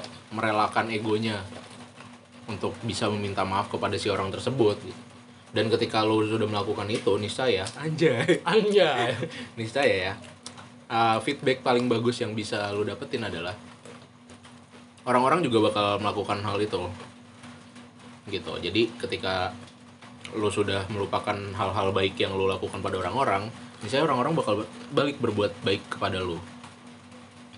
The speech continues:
Speaker 1: Gitu, Pak. Dan lu juga harus, kalau orang lain yang berbuat baik kepada lu, sebaliknya lu harus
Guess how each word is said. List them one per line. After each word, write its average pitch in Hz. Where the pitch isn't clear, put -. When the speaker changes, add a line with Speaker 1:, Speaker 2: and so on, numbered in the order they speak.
Speaker 1:
Gitu, -
Pak. -
Dan 107
lu 156
juga 123
harus, 110
kalau 113
orang 117
lain 156
yang 131
berbuat 113
baik 110
kepada 113
lu, 123
sebaliknya 117
lu 156
harus 160